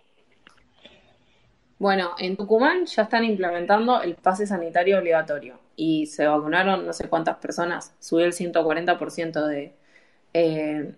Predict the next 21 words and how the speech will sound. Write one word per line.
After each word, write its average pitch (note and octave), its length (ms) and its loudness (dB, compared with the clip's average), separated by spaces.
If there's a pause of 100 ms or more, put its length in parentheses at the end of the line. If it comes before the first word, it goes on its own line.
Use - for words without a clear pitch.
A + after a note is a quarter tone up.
de D#3+ 260 2
vacunados E3 480 4
por E3 260 -4
día F#3 520 2
los E3 220 -8
últimos D#3+ 340 -6
tres E3 200 -6
días. F#3 480 0 (560)
En E3 1000 -2 (240)
Córdoba G3+ 760 2 (460)
hubo A3+ 560 2
un G3 220 -2
aumento A3+ 840 0 (360)
de, E3 920 0 (520)
de E3+ 180 2
lo E3 180 2
que F#3 140 2
es, G3+ 240 -2
eh, E3 400 -2
los D#3+ 160 -6
casos. - 560 -4